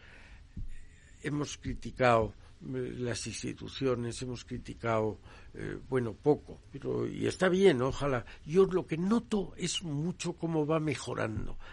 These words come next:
Hace veinte años la relación entre la un-, el mundo universitario y el mundo empresarial era cercana a la,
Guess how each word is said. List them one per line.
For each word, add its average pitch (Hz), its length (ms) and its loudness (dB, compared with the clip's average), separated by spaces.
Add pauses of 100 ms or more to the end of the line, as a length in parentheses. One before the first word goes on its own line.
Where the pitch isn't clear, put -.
Hace 165 220 -4
veinte 143 440 0
años 113 340 -2
la 117 140 -2
relación 113 580 -2
entre 123 280 -4
la 110 80 -2
un-, 113 200 -4
el 107 140 -4
mundo 135 240 -2
universitario 120 880 -2 (320)
y 120 120 -4
el 110 100 0
mundo 131 280 -2
empresarial 127 760 -2
era 123 260 0 (320)
cercana 127 840 0
a 123 60 4
la, 113 360 0